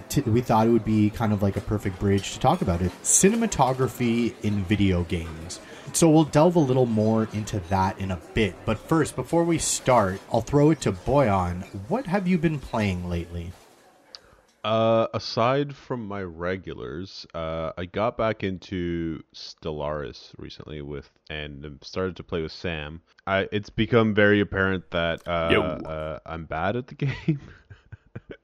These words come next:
Speaker 2: No, or the game hates me.
Speaker 3: No, the game hates you. It, it keeps spawning him next to terrible empires that are like, "Oh, I'll conquer you right now."
Speaker 2: I just, I don't,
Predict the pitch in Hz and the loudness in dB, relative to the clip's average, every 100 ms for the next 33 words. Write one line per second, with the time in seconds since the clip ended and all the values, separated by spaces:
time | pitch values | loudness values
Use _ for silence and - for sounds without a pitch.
0 | - _ - - - - - 120 120 117 | -20 _ -20 -20 -20 -14 4 8 8 10
1 | 139 151 147 139 127 110 104 - 85 _ | 12 12 12 8 8 4 4 -2 -14 _
2 | _ - - - - 139 151 131 139 131 | _ -20 -20 -20 -2 4 4 6 4 4
3 | 117 120 101 95 - - - 135 135 123 | 2 2 -2 -4 -8 -10 0 4 6 4
4 | 127 139 - 131 123 117 107 - 123 101 | 2 0 4 4 4 4 4 2 0 2
5 | - 123 120 117 104 110 104 101 95 104 | 2 4 4 4 4 4 4 2 0 0
6 | 104 98 98 98 101 - - 90 85 - | 0 0 0 2 0 0 -4 -4 -4 -4
7 | 90 95 95 - _ - 165 196 170 160 | -4 -2 -4 -6 _ 6 10 10 6 0
8 | 208 - - - 156 165 220 190 | 0 -2 -14 2 6 10 10 10